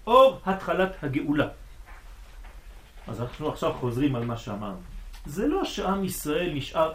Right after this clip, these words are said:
אטום לכל מה שמשה בא ואמר. עובדה, התורה אומרת, "ויאמינו", האמינו. אבל מה קורה? הם מרגישים משהו,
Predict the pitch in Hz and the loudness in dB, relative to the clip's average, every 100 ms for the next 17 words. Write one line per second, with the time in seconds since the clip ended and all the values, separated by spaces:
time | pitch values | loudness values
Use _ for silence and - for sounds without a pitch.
0 | 147 - 202 185 117 - - - - - | -6 2 4 6 2 -4 -18 -18 -18 -18
1 | - - - - - - 151 165 175 208 | -10 -8 -8 -14 -18 -8 0 0 4 4
2 | 190 180 - 180 170 156 151 - 185 175 | 6 2 4 2 2 0 -2 6 8 8
3 | 131 160 156 135 127 143 117 - - - | 4 6 6 6 4 4 0 -2 -14 -16
4 | - - - - 254 233 135 120 117 - | -18 -20 -20 -4 2 4 4 2 2 -4
5 | - - - - - 208 185 123 117 247 | -16 -18 -20 -2 -2 2 2 4 2 2
6 | 311 311 302 - 135 156 202 285 339 302 | 0 0 -6 -6 -2 0 2 0 -2 -4
7 | - - - - - - 202 247 320 359 | -6 -16 -20 -20 -20 -4 -2 -2 -2 -4
8 | 302 - - - - - - - - - | -6 -10 -18 -18 -18 -18 -20 -20 -20 -18
9 | - - 247 277 277 311 302 220 135 - | -18 -2 4 6 8 8 8 6 6 -2
10 | - - - - - - - 220 311 294 | -14 -18 -18 -18 -20 -20 -4 2 4 4
11 | 226 220 185 269 262 220 165 - 120 | 4 2 2 -2 0 0 0 -2 -6